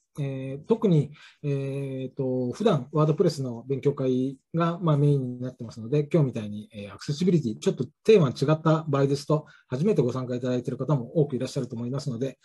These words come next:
ぜひそういった方を、えー、歓迎していただければと思います。それから、えー、チャットなどでの発言とか、随時のツッコミで、ぜひ場を盛り上げてください。あと、やた-、優しいチャットをぜひ心がけて、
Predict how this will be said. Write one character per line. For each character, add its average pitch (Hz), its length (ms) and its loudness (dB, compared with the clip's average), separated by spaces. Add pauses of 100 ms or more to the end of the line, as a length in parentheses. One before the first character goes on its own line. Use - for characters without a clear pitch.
(180)
ぜ 165 160 4
ひ - 80 -6
そ 143 100 0
う 123 40 2
い - 20 0
っ - 40 -10
た - 80 -6
方 113 240 -2
を、 190 240 2
え 110 100 -6
ー、 107 40 -12
歓 117 160 -8
迎 113 120 -6
し - 60 -14
て 117 80 -6
い 104 60 -10
た 107 60 -12
だ 101 80 -12
け 113 80 -10
れ 117 60 -6
ば 156 100 -2
と 160 80 -2
思 185 120 4
い 151 60 8
ま 151 120 6
す。 - 360 -12 (460)
そ - 140 2
れ 165 60 6
か 165 100 2
ら、 160 240 2
え 135 60 -4
ー、 117 40 -8
チ - 120 -4
ャ - 40 0
ッ - 60 -10
ト 208 100 6
な 247 140 4
ど 226 100 8
で 151 100 8
の 175 200 6
発 - 260 -8
言 135 160 0
と 127 100 -6
か、 - 160 -12
随 175 220 6
時 160 100 2
の 123 80 0
ツ - 140 -14
ッ - 60 -
コ 123 80 -6
ミ 117 100 -4
で、 151 240 0 (100)
ぜ 151 120 6
ひ 143 140 4
場 107 180 -2
を 135 80 2
盛 123 180 2
り - 20 6
上 196 80 4
げ 202 60 4
て 156 80 0
く 123 60 0
だ 113 100 -6
さ 90 100 -12
い。 - 40 -18 (1120)
あ 156 60 0
と、 - 200 -4
や 131 140 2
た-、 208 240 2
優 131 120 2
し - 80 -6 (280)
い - 60 4
チ - 80 2
ャ 170 40 8
ッ - 80 -6
ト 160 280 6
を 139 120 2
ぜ 147 120 4
ひ 135 200 0
心 135 280 -2
が 120 120 -2
け 107 60 -12
て、 123 40 -10